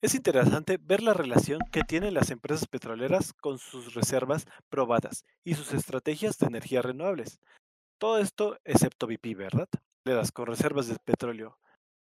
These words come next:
con menos reservas probadas para aprovechar deben de parecer estar moviéndose hacia un espacio renovable más rápido con el objetivo de desarrollar carteras más diversas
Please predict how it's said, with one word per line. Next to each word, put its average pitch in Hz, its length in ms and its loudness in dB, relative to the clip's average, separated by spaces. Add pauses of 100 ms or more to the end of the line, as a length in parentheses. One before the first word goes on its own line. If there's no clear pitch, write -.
(160)
con 131 220 0
menos 151 320 2
reservas 139 480 0
probadas 170 580 4 (460)
para 135 200 8
aprovechar 135 720 0 (340)
deben 185 380 2
de 131 320 4 (180)
parecer 139 560 4
estar 170 320 2
moviéndose 185 560 2
hacia 135 260 4
un 165 100 -4
espacio 151 400 2
renovable 139 560 0 (300)
más 170 240 8
rápido 151 400 4
con 156 220 -6
el 135 120 -4
objetivo 135 680 -8
de 143 140 6
desarrollar 127 520 2 (120)
carteras 180 580 0 (100)
más 214 280 2
diversas 151 500 0